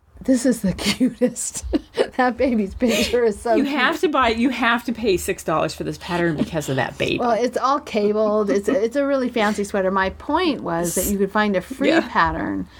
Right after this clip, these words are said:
Speaker 1: that
Speaker 2: Mm-hmm.
Speaker 1: has that, and then you get the free pattern and you look at it and kinda analyze how they do it, and then that you can use that to hack the sweater that you have.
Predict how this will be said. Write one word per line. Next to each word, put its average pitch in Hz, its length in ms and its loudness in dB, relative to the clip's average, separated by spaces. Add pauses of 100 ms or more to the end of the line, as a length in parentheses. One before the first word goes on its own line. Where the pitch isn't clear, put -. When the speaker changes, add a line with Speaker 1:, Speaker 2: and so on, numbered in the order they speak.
(280)
Speaker 1:
that 190 160 6
Speaker 2:
Mm-hmm. 190 160 4
Speaker 1:
has 185 360 4
that, 175 340 -2
and 185 140 -2
then 180 200 0
you 185 120 -2
get 185 180 -2
the 180 100 -2
free 247 220 0
pattern 180 440 2
and 175 160 -2
you 170 120 0
look 185 260 0
at 170 140 0
it 165 260 0 (720)
and 175 260 -2
kinda 185 300 2
analyze 175 460 2
how 175 120 4
they 165 160 -2
do 196 260 2
it, 175 140 2
and 175 160 0
then 175 220 0
that - 180 -4
you 185 140 -4
can 180 160 -2
use 180 220 -2
that 165 260 2
to 165 60 -8
hack 165 400 -2
the 170 100 -8
sweater 160 300 0
that 156 180 -6
you 160 60 -8
have. 165 380 -2